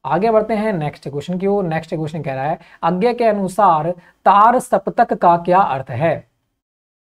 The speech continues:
अज्ञे के अनुसार तार सप्तक का जो अर्थ है वो आपको बताना है, क्या रहने वाला है। सात कवियों का संकलन,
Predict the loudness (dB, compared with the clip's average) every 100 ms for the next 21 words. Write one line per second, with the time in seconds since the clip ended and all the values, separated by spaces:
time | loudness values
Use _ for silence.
0 | _ -4 -2 4 4 4 0 0 -4 -6
1 | -4 -2 -2 -2 -6 _ _ 4 6 6
2 | 4 -2 -2 -6 0 0 0 -2 -2 0
3 | 0 0 -2 -4 -8 -8 -8 -6 -6 -8
4 | -10 -8 -4 0 0 0 0 -2 _ _
5 | _ 2 4 4 2 -2 0 0 0 -2
6 | -2 2 2 2 -2 -12 -12 -6 -4 -4